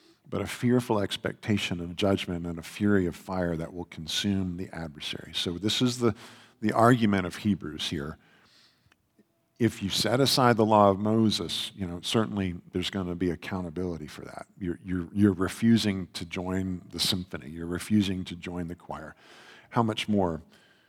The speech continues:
you know, is the person gonna be held accountable who says, "I don't need Jesus either"? Where, where else do you go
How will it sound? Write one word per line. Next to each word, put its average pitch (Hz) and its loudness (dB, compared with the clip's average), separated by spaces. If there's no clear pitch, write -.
you 92 -10
know, 80 -8
is 98 2
the 107 -4
person - 0
gonna 90 -4
be 87 -4
held 90 -2
accountable 90 -6
who 87 -10
says, 87 -2
"I 87 -4
don't 92 -2
need 87 -8
Jesus 82 -8
either"? 80 -14
Where, 165 -2
where 151 8
else 139 6
do 135 6
you 110 6
go 170 2